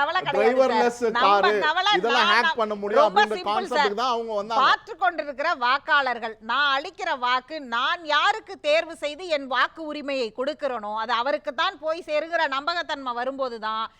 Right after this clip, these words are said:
Speaker 1: நீங்க செவன்டி, அதாவது ஒரு காலத்துல
Speaker 2: இல்லைங்க, நான் வந்து
Speaker 1: நைன்டி பர்சன்டேஜ்,
Speaker 2: என்னோட பர்சனல்
Speaker 1: நைன்டி டூ பர்சன்டேஜ்
Speaker 2: எக்ஸ்பீரியன்ஸ்
Speaker 1: தான்
Speaker 2: சொல்லிடுறேன். நான் ஒரு
Speaker 1: போலிங்
Speaker 2: ஃபைனலா
Speaker 1: இருந்திருக்கு
Speaker 2: முடிச்சுக்கிறேன்.
Speaker 1: நமக்கு. இன்னைக்கு
Speaker 2: என்னோட முதல்
Speaker 1: சிக்ஸ்டிக்கே
Speaker 2: சுற்றை
Speaker 1: திணறோம்.
Speaker 2: இல்ல, இல்ல, அதெல்லாம் விட்டுருங்க. என்னோட பர்சனல் எக்ஸ்பீரியன்ஸ், எனக்கு வந்து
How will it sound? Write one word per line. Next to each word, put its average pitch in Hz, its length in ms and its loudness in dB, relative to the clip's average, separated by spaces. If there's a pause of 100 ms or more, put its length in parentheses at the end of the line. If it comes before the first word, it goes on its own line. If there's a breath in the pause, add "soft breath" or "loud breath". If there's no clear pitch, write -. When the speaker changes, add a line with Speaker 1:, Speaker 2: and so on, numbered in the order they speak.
(180 soft breath)
Speaker 1:
நீங்க 285 120 -6 (120)
செவன்டி, 320 300 -4 (140)
அதாவது 330 300 0
ஒரு 311 60 -2 (100)
காலத்துல 370 320 0
Speaker 2:
இல்லைங்க, 208 320 -4
நான் 180 320 2
வந்து 202 240 0
Speaker 1:
நைன்டி 185 80 -2
பர்சன்டேஜ், - 0 -
Speaker 2:
என்னோட 226 240 0 (140)
பர்சனல் 208 260 -2
Speaker 1:
நைன்டி 233 160 2
டூ - 0 -
பர்சன்டேஜ் - 0 -
Speaker 2:
எக்ஸ்பீரியன்ஸ் 208 340 -2
Speaker 1:
தான் 370 100 -2
Speaker 2:
சொல்லிடுறேன். 320 440 0
நான் 302 120 -4
ஒரு 349 40 4
Speaker 1:
போலிங் 359 200 -2
Speaker 2:
ஃபைனலா 196 100 0
Speaker 1:
இருந்திருக்கு 233 300 -4
Speaker 2:
முடிச்சுக்கிறேன். 190 440 -6
Speaker 1:
நமக்கு. - 320 -20
இன்னைக்கு - 220 -4
Speaker 2:
என்னோட 302 100 -10
முதல் 440 180 -2
Speaker 1:
சிக்ஸ்டிக்கே 427 280 -2
Speaker 2:
சுற்றை 349 120 -2
Speaker 1:
திணறோம். 320 540 -2
Speaker 2:
இல்ல, 170 140 -6
இல்ல, 147 100 -8 (160)
அதெல்லாம் 151 300 -8
விட்டுருங்க. 151 320 -12 (120)
என்னோட 180 240 -4 (120)
பர்சனல் 185 380 -6
எக்ஸ்பீரியன்ஸ், 135 540 -14 (340)
எனக்கு 190 240 -6 (100)
வந்து 170 200 -4